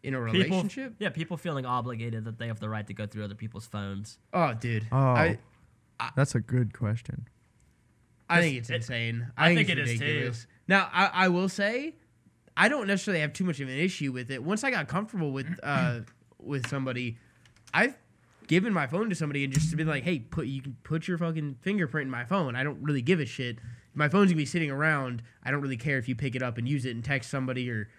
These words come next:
Speaker 1: or call somebody, or, you know, if you need to, to use my phone, fucking, I don't care. I want you to be able to,
Speaker 3: But
Speaker 1: because
Speaker 3: it's
Speaker 1: I
Speaker 3: like
Speaker 1: wasn't worried about that. But
Speaker 3: you're
Speaker 1: I've also
Speaker 3: looking
Speaker 1: seen
Speaker 3: through
Speaker 1: people
Speaker 3: everything.
Speaker 1: where, huh?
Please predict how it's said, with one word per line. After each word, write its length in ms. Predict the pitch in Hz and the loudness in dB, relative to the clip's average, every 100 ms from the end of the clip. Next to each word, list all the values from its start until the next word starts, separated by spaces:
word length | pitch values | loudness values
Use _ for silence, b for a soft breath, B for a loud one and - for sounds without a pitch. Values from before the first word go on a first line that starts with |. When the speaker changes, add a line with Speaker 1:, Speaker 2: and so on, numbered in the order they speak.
| b b | b b
Speaker 1:
or 200 | 117 104 110 | -4 -4 -2
call 220 | 147 135 | -2 0
somebody, 420 | 117 123 120 110 | 0 -2 0 -2
or, 40 | 110 | -2
you 180 | 120 135 | -2 -2
know, 120 | 110 | -2
if 100 | 110 | -2
you 80 | 135 | -2
need 280 | 147 139 120 | 0 -2 -2
to, 100 | 117 - _ _ | -6 -8 _ _
to 80 | 143 | 0
use 140 | 147 | 2
my 120 | 120 110 | 2 0
phone, 200 | 175 117 | -2 -4
fucking, 280 | 131 120 117 | -6 -8 -6
I 80 | 127 | -6
don't 140 | 113 | -4
care. 420 | 180 165 117 110 117 117 113 | -2 -2 -2 -4 -6 -10 -6
I 60 | |
want 240 | 117 123 113 | -4 -2 -4
you 60 | |
to 60 | 110 | -4
be 140 | 113 | 0
able 240 | 175 139 110 | 0 0 -4
to, 220 | 110 104 | -6 -8
Speaker 3:
But 60 | 104 b b b - | -10 b b b 0
Speaker 1:
because 180 | 147 180 | 6 8
Speaker 3:
it's 40 | |
Speaker 1:
I 40 | 180 | 8
Speaker 3:
like 40 | |
Speaker 1:
wasn't 280 | - 165 120 | 8 6 2
worried 340 | 165 185 143 120 | 4 6 4 2
about 300 | 117 113 120 | -2 -2 -4
that. 300 | 117 107 b b b - | -4 -4 b b b 0
But 260 | 156 143 - _ _ - 165 | 2 2 -2 _ _ 0 4
Speaker 3:
you're 60 | |
Speaker 1:
I've 60 | 170 | 8
also 240 | 165 156 | 8 6
Speaker 3:
looking 100 | 143 | 6
Speaker 1:
seen 180 | 170 151 | 4 2
Speaker 3:
through 80 | - | 0
Speaker 1:
people 220 | 143 143 | -2 -2
Speaker 3:
everything. 140 | 139 | -2
Speaker 1:
where, 340 | 131 131 123 123 | -2 -2 -4 -6
huh? 160 | 156 | -8